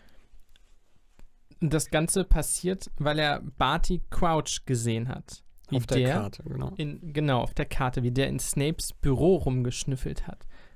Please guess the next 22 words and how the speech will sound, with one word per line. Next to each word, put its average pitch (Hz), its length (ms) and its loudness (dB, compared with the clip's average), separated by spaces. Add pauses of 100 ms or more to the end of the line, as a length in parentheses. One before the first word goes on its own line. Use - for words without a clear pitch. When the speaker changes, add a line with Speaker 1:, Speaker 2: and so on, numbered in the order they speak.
(140)
Speaker 1:
Und - 320 -8
Barty 139 340 2
Crouch 151 460 2 (120)
Senior, 139 600 2 (160)
den 120 140 -2
kennt 127 220 0
man 139 160 0
nur 147 180 0
bis 147 240 -2
hierhin, 151 380 0 (560)
ähm, 131 340 2
gilt 151 240 2
allerdings 151 380 0
seit 147 160 0
ein 139 80 -2
paar 143 200 4
Wochen 147 180 0
als 123 180 -4
vermisst 147 520 2
oder 156 160 -4
als 143 240 -4
krank. - 420 -4